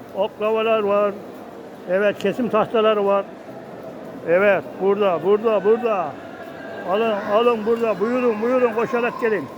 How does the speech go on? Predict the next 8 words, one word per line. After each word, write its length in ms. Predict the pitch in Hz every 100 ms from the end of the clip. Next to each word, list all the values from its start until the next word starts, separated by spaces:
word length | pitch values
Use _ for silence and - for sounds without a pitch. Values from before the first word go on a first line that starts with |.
| - - - - - - - -
Bugün 340 | 175 233 254 240
buraya 320 | 240 240 240
geldim 340 | 240 226 220
bugün. 280 | 208 202 170 135 - - - 180
Bugün 340 | 226 240 247
buradayım. 420 | 233 220 214 165 110 - - - - 190
Evet. 260 | 214 196 - - - - - - - - - -
Evet, 320 | 196 220 180